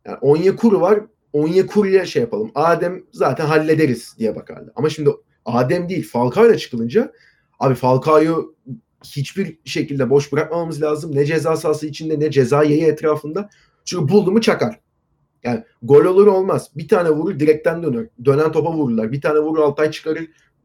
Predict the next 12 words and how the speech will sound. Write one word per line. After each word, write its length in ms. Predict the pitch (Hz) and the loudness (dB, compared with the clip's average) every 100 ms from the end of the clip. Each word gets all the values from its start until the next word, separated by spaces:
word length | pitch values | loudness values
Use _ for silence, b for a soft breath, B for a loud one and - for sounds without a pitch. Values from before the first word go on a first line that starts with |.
| - | -6
Yine 200 | 151 151 | -2 0
seken 340 | 151 147 151 | 2 2 2
top 200 | 160 139 | 0 -2
girer. 320 | 135 117 107 117 | -2 -2 -4 -10
Bir 120 | 131 | -4
tane 200 | 165 156 | 0 0
vurur, 240 | 151 160 | 0 -2
gol 160 | 147 160 | -2 0
olur. 180 | 139 110 | 0 -2
Yani 240 | 123 113 b b b _ _ | -4 -6 b b b _ _
çok 260 | - 180 - | -2 -2 2
farklı, 560 | 165 160 170 175 - | 0 0 -4 -4 -4